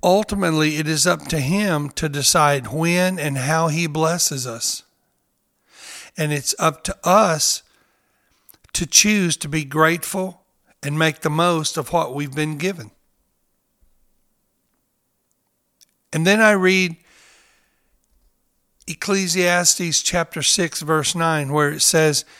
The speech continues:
"It is better to be satisfied with what you have than to always be wanting something else." That's from the Good News Translation. How can,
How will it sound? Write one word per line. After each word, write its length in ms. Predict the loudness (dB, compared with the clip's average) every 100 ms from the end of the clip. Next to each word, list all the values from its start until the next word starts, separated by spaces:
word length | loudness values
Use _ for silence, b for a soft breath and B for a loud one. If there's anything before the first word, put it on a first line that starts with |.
| b b b b b -4
"It 80 | -2
is 180 | -2
better 600 | -2 2 4 4 0 -2 -8 _ _ _ -12
to 120 | -6
be 180 | -2 0
satisfied 960 | 2 4 4 2 0 4 4 4 0
with 200 | -4 -2
what 220 | 0 0
you 160 | -2 -4
have 640 | -2 0 2 2 2 0 -4
than 220 | -4 -4
to 140 | -6
always 520 | 2 4 4 2 0
be 220 | -2 -4 -4
wanting 640 | -2 0 -2 -4 -6 -2
something 500 | 0 0 -2 -4 -4
else." 480 | -4 -6 -8 -10 -10 _ _ _ _ -8
That's 220 | -8 -4
from 220 | -4 -2
the 80 | -2
Good 260 | -2 -2
News 320 | -2 -4 -4 -4
Translation. 840 | -4 -4 -4 -6 -6 -4 -6 -8 _ _ _ _ _ _ _ _ _ _ _ _ _ _ _ _ _ _ _ _ _ _ _ _ _ _ _ _ _ _
How 220 | -6 -4
can, 340 | -2 -2 -2